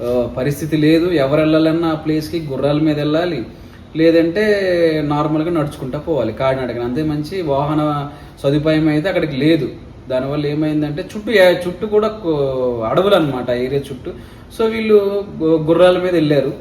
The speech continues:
గుర్రాల మీద అందరూ వెళ్ళారు. వెళ్ళిన తర్వాత అక్కడ మామూలుగా టూరిస్టులు ఫోటోలు దిగడం, వీడియోలు చేయడం అన్నీ చేశారు. వెరీ గుడ్, బాగుంది.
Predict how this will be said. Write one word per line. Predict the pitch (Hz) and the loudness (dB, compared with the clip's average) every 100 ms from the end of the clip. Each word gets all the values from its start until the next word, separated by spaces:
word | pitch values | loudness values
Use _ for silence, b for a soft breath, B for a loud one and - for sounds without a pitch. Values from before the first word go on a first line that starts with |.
| 123 | -8
గుర్రాల | 120 143 147 | -4 -4 -2
మీద | 151 | -2
అందరూ | 139 139 143 | -4 -6 -6
వెళ్ళారు. | 143 143 | -6 -6
వెళ్ళిన | 135 139 143 | -6 -6 -6
తర్వాత | 143 143 147 | -6 -4 -4
అక్కడ | 143 147 139 139 139 | -6 -6 -4 -4 -4
మామూలుగా | 135 135 143 143 143 143 B B - | -6 -6 -6 -4 -6 -8 B B -10
టూరిస్టులు | 143 151 147 151 | -2 -2 -2 -6
ఫోటోలు | 143 143 143 139 | -4 -4 -2 -2
దిగడం, | 135 135 131 | -2 -4 -4
వీడియోలు | 151 151 139 | -2 0 -2
చేయడం | 135 135 135 | -4 -8 -6
అన్నీ | 123 139 | -4 -2
చేశారు. | 156 165 160 165 160 | 0 0 0 0 -2
వెరీ | 151 143 151 | -2 -2 -2
గుడ్, | 151 139 | -2 -4
బాగుంది. | 135 135 139 143 | -4 -4 -6 -6